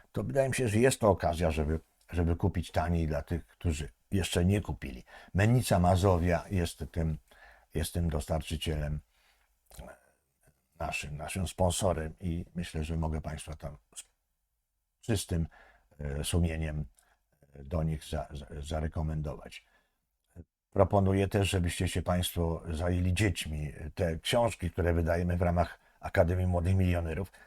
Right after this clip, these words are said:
to, to są takie podręczniki homeschoolingu. Byście mogli taką książkę sobie z dziećmi czytać albo d-, dzieciom czytać i rozmawiać, dyskutować i sami się też nauczyć myślenia rynkowego. To są książki, których tego,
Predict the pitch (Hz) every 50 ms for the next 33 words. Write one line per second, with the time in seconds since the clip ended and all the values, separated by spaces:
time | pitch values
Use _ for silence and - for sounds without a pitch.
0 | _ _ - 110 98 139 120 - 127 110 - 120 - 135 110 - 110 110 107 110
1 | 101 - - 113 101 - 110 110 117 120 110 - - - 131 127 135 147 143 120
2 | 92 82 - - - - - - - - _ _ _ _ _ _ _ _ _ 92
3 | 95 101 95 - 120 117 113 117 113 117 127 123 - 113 - 123 117 104 - 120
4 | 117 107 101 - 127 113 - 123 123 127 120 101 98 113 98 - - 127 123 -
5 | - 170 151 - - 71 - - - - - _ _ _ _ - 87 82 92 95
6 | 92 98 - _ - 85 - 143 - - 104 90 85 - - 82 - - - -
7 | - - - - - - - _ - 113 120 123 123 110 101 - _ _ - -
8 | 95 110 107 98 123 127 120 117 104 90 82 92 92 - - 101 95 - 107 95
9 | 101 113 - - - - - - 113 127 139 107 - - 78 - 78 73 80 85
10 | 82 80 76 73 - - 76 - - - - - _ - 98 113 101 - - 101
11 | 95 92 95 95 92 - - - 104 104 104 101 95 - 120 110 104 104 92 80
12 | 78 76 - - - _ - 135 - 139 127 101 - - 98 90 87 - - -
13 | 107 98 - _ _ _ _ _ _ - 104 104 98 - - 98 90 87 92 78
14 | -